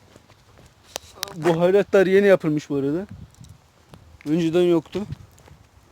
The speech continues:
Pek göstermeye çalışıyorum ama, e, onun mezarına geldim. Şimdi GoPro olmadığı için, yani kamera-, kamerayı tutacak bir şey olmadığı için elimle çekim yapıyorum.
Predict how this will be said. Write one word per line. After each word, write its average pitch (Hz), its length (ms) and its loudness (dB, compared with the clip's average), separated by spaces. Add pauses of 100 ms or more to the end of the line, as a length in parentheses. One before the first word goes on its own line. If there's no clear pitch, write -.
(2500)
Pek 202 200 0
göstermeye 208 320 2
çalışıyorum 220 460 4
ama, 196 200 4 (720)
e, 160 280 0 (180)
onun 175 280 4
mezarına 175 400 4
geldim. 175 260 0 (1160)
Şimdi 180 340 -2
GoPro 208 420 6
olmadığı 220 380 6
için, 254 300 0 (120)
yani 170 220 0 (100)
kamera-, 196 540 2
kamerayı 214 480 4
tutacak - 500 -4 (480)
bir - 60 -12
şey 196 120 2
olmadığı 208 220 6
için 202 180 0
elimle 190 380 2
çekim 165 360 -2
yapıyorum. 170 340 0